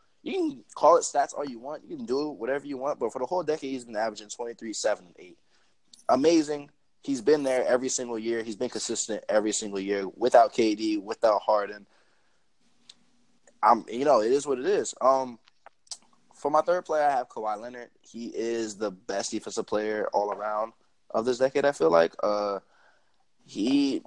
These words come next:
has really just done his thing, bro, and we're seeing him kinda just be that guy. He's got the killer instincts out of him now. The defense is always gonna be there, and he's done it his way, so, um, that's cool to me. Um, for my fourth, uh, it's not really an order to this, but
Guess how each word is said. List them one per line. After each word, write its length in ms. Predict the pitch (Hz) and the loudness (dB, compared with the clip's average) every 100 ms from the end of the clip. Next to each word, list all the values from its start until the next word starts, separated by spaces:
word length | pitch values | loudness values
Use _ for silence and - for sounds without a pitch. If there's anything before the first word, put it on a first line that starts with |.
| - _ - | -16 _ -4
has 300 | - 120 110 | 6 6 6
really 260 | 117 151 | -2 -2
just 380 | 151 151 147 - _ - | -2 -2 -2 -6 _ -2
done 180 | 117 139 | 2 2
his 140 | 151 | 0
thing, 260 | 139 185 139 | -2 -2 4
bro, 340 | 135 151 147 | 6 6 4
and 140 | 123 90 | 0 -4
we're 180 | 73 | -6
seeing 340 | 117 - 131 127 | -4 -4 -4 -4
him 380 | 127 127 123 110 - | -6 -6 -8 -14 -8
kinda 240 | - 120 117 | -2 0 0
just 200 | 120 95 | -4 -2
be 100 | 120 | 2
that 200 | 120 - | 2 6
guy. 340 | 113 120 101 | 6 6 4
He's 400 | 101 101 98 104 | -6 -10 -12 -8
got 180 | 104 110 | -6 -6
the 60 | 107 | -4
killer 240 | 117 107 | -6 -4
instincts 460 | - 117 120 110 113 | -6 -8 -6 -2 0
out 160 | 113 | 0
of 100 | 110 | -2
him 80 | 110 | -8
now. 320 | 110 113 110 - _ | -8 -6 -6 -10 _
The 60 | 101 | -6
defense 320 | 117 120 117 | -4 -4 -6
is 100 | 101 | -2
always 240 | 95 110 107 | 2 2 2
gonna 220 | 104 101 | -6 -8
be 180 | 98 123 | -4 -2
there, 360 | 113 110 110 - _ _ _ _ | 0 0 -2 -8 _ _ _ _
and 280 | - 107 104 | -2 0 0
he's 140 | 120 110 | -2 4
done 140 | 123 | 4
it 60 | 131 | 4
his 140 | 123 | 2
way, 160 | 143 123 | 2 2
so, 380 | 110 104 101 | 0 -2 2
um, 260 | 90 101 98 _ _ | 2 0 -4 _ _
that's 160 | - - | -10 -8
cool 220 | - 127 | -6 -6
to 80 | 107 | -4
me. 260 | 139 117 | -6 -6
Um, 400 | 95 110 107 104 - _ _ _ _ _ _ _ | 0 0 0 -4 -10 _ _ _ _ _ _ _
for 220 | - 143 | 4 6
my 140 | 208 | 6
fourth, 420 | 190 190 196 117 - | 2 0 0 0 -4
uh, 220 | 120 110 | -4 -4
it's 140 | 113 | -4
not 120 | 185 147 | -6 -4
really 200 | 147 120 | -6 -6
an 80 | |
order 240 | 90 147 131 | -2 -2 -4
to 40 | |
this, 260 | 110 104 117 | -8 -12 -12
but 340 | - 98 92 | -8 -8 -8